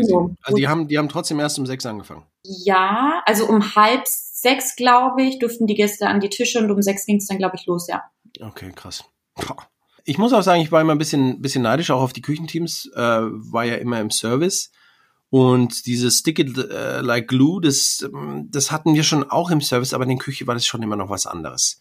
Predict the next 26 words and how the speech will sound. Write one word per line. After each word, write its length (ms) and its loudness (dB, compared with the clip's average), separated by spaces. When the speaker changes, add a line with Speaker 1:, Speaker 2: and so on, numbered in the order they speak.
Speaker 1:
Mm, 400 2
die, 160 -4
das, 340 0
das 420 0
war 420 0
schon 240 -2
immer 160 4
eine, 280 2
eine 120 0
besondere 480 2
Dynamik 500 2
in 140 0
den 280 2
entsprechenden 600 -6
Teams 360 -4
und 120 -8
ich 100 -10
find 160 -12
das, 320 -4
ich 140 -8
find 100 2
das 140 -2
wirklich 240 -8
geil. 180 -8
Aber 140 -6
gut, 180 2